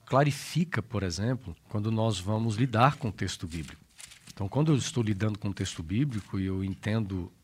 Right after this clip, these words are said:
a, as questões simbológicas ou tipológicas, então, por exemplo, é, o estudo do santuário. Então, quando eu estou estudando o santuário, se eu estudo o santuário à luz de símbolos, eu chego à conclusão de que o santuário realmente ele terminu-, ele termina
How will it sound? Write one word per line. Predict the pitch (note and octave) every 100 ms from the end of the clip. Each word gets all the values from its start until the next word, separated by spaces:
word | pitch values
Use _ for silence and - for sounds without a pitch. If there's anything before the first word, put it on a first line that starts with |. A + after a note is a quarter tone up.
| -
a, | - - F#2+ F2+
as | F2
questões | - F#2+ - F#2+ F2 - -
simbológicas | - - - G#2+ G2 F#2 G2 C#3 C3 - F2+ E2
ou | F#2 G2 F2
tipológicas, | - F#2 G2 F2 A2 D3 B2 F2
então, | F#2+ G2+ G2+
por | G#2+
exemplo, | G#2 F#2+ E2+ - - -
é, | G2 F#2+
o | A2
estudo | G#2 - D#3+ C#3+
do | A#2
santuário. | - A#2 A2+ F#2+ D#2+ C#2+ - _
Então, | - G#2
quando | C3
eu | D3
estou | C#3+ A#2
estudando | - G#2+ A2+
o |
santuário, | A#2+ D3 D3 A#2+ F#2+
se | -
eu | A2+
estudo | A2+ - F3+
o | F#3+
santuário | - F3+ E3+ A2 F#2+ F#2+
à |
luz | G2+ A#2+ C3 - - - _ -
de | F#2
símbolos, | G2 - D3+ F#3 B2+ F#2+ F#2 - - - -
eu | D3+ A#2
chego | - D3 C3
à | C3
conclusão | C#3+ D3+ C3 B2+ C#3
de | D3+
que | -
o | D#3+
santuário | - D#3+ D#3+ B2+ B2+ C#3
realmente | D3 D#3+ B2 B2+
ele | C#3+ D3+
terminu-, | D3+ D3+ E3+ D#3+ B2+ C3
ele | A#2+
termina | A#2 C#3+ B2 C#3+ G3 D#3+ G2+